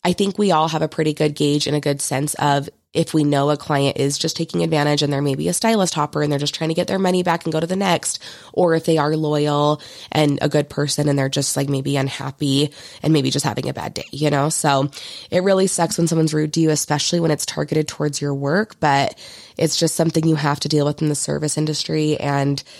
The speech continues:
it's something that is just so hard, but it's something that will always be there, you know, 'cause that's the life and the job that we chose.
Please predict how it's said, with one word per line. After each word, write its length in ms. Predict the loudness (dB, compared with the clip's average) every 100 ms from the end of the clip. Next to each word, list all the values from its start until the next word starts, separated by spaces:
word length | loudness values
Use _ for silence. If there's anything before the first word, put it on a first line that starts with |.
| -20 -4
it's 200 | -2 -2
something 560 | 0 0 2 2 2
that 420 | 2 0 0 -2 -8 _ -4
is 220 | -2 -2
just 640 | 0 2 2 0 -4 -6 -10 _ _ _ _ _
so 440 | -6 -2 0 2 0
hard, 520 | 0 -2 0 -2 0
but 240 | 0 2
it's 160 | 0 0
something 260 | 0 0
that 80 | 2
will 80 | 2
always 300 | 0 0 -2
be 140 | -2
there, 180 | -2 0
you 120 | 2
know, 200 | 2 0
'cause 160 | 0 -2
that's 200 | -2 -4
the 140 | -2
life 320 | -2 -2 -4 -8 -6
and 180 | -2 0
the 140 | 0
job 300 | -2 -2 -2
that 100 | -2
we 80 | -2
chose. 380 | 0 2 0 0